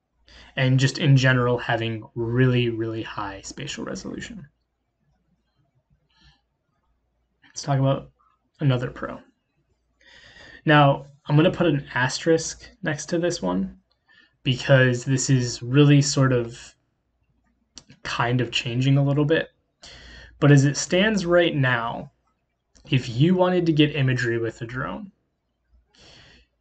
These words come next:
the technology is set up in such a way that you really can do it yourself. The technology is really set up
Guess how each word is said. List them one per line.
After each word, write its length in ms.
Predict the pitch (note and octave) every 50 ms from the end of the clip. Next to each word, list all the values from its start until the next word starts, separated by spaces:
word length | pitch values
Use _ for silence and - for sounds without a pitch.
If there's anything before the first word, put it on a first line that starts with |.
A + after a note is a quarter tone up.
| _ - -
the 480 | D#3 C3+ B2+ C#3 C#3 C3+ C3 C3 C3+
technology 880 | C3+ - - C#3+ C3+ - C3+ C#3+ D#3 E3+ G3 G3+ G#3 G3 E3+ F3+ F3+ F3
is 140 | D#3+ D3 -
set 240 | - - D3 C#3+ C3+
up 160 | B2+ B2 -
in 100 | B2 A#2
such 280 | - - C#3 C3 - C#3+
a 60 | B2
way 360 | A2+ A#2 G#2+ A2 A2+ B2 C3
that 160 | - C3+ C3 C#3
you 240 | C3+ C3+ C#3 C3+
really 560 | B2+ B2 B2 C3 D3+ F#3 F#3 F#3 F3+ F3+ F3 D#3
can 640 | - - - - C#3+ C3 B2+ B2 B2 A#2+ A#2 A2+ - _ -
do 180 | - C3+ B2 B2
it 120 | B2 -
yourself. 640 | A#2+ A#2+ A#2+ A#2 - - - - - - - - - - _
The 100 | - D3+
technology 640 | C#3 - D3+ D3 D#3 D#3+ F3 F#3+ G3+ G3 F#3+ G3 F3
is 160 | E3 D3 C3
really 600 | B2 B2 C#3+ E3 E3+ E3+ F3 E3+ E3+ - - - _ _ _ -
set 340 | - - - F3 D#3 C#3+
up 320 | C3 B2 B2+ C3+ - -